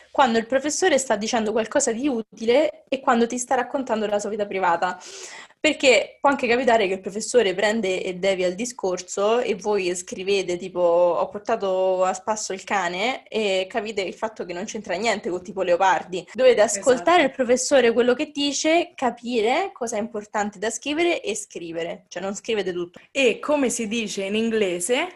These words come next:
Speaker 2: work smarter. Smarter.
Speaker 1: Smarter.
Speaker 2: Not harder.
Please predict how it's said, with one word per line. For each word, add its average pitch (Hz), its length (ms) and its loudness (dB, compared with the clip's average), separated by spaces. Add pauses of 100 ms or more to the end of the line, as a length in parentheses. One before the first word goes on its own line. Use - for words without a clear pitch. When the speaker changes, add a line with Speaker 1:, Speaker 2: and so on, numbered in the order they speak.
(400)
Speaker 2:
work 302 400 2
smarter. 202 1120 0 (100)
Smarter. 202 1160 6
Speaker 1:
Smarter. 233 920 8
Speaker 2:
Not 208 360 4
harder. 202 1120 4